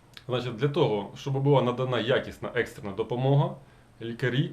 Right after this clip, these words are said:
повинні постійно тренуватися і вчитися.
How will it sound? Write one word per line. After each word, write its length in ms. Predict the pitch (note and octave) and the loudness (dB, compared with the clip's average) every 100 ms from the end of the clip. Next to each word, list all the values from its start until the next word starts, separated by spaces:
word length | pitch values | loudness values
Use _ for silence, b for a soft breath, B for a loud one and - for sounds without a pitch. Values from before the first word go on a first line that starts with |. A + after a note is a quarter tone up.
| - | -8
повинні 540 | A#2+ G#2 B2+ D3 D#3+ D#3 - _ - | -6 -4 0 2 0 -6 -18 _ -10
постійно 840 | - A#2+ - - B2 C3 C#3+ D3+ - - | -4 -4 -6 -4 -2 0 0 0 -6 -4
тренуватися 680 | C#3 B2 A#2 A2 A2+ C3+ C#3 | -2 0 2 4 4 2 -4
і 60 | C#3 | -6
вчитися. 520 | C#3 C3 - - | -4 -4 -6 -12